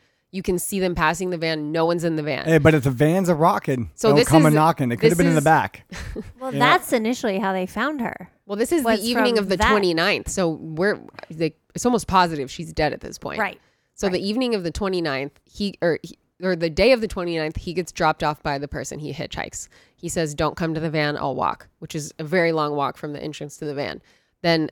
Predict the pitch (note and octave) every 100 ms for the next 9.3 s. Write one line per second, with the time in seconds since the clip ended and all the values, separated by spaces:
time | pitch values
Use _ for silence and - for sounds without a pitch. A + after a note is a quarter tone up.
0 | - D#3+ D#3 F#3+ G3+ D#3+ E3+ G#3 G#3 D#3+
1 | D#3 - F3+ - D3+ D3 D#3+ E3+ G3 G#3
2 | F3+ D#3 D#3 D#3+ - E3 D#3+ F3 G3+ F3
3 | E3 E3+ - - B3 B3+ G#3 F#3 E3+ D#3
4 | D#3+ C#3+ - - F3+ F#3 F3 - - A3
5 | G3+ D#3+ D#3+ D3 F3 - - - - _
6 | _ _ _ _ - - A3 A3 E3 E3+
7 | F3+ G3 E3+ E3 D#3+ - F3+ E3+ E3+ D3
8 | C#3+ E3 F#3 D#3 D3+ C3 D3 B2+ D3+ E3
9 | - -